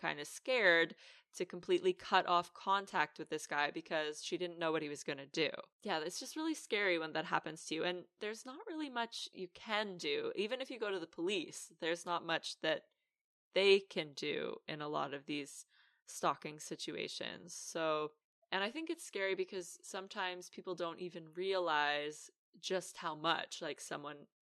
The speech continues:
else could be obsessed with them, you know, until it gets to the point where it gets really bad,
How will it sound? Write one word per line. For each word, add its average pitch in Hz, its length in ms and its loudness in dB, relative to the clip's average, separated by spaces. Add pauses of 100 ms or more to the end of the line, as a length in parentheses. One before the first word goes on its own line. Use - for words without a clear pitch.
(140)
else 156 560 -2 (300)
could 180 200 -2
be 151 140 0
obsessed - 500 -4
with - 140 -14
them, 175 340 -10
you 170 160 -6
know, 156 220 0
until 202 340 -2
it 196 100 0
gets 170 280 -2
to 180 60 -4
the 165 60 -4
point 160 340 -2
where 156 200 2
it 160 220 0
gets 160 300 0
really 170 360 8
bad, 156 520 10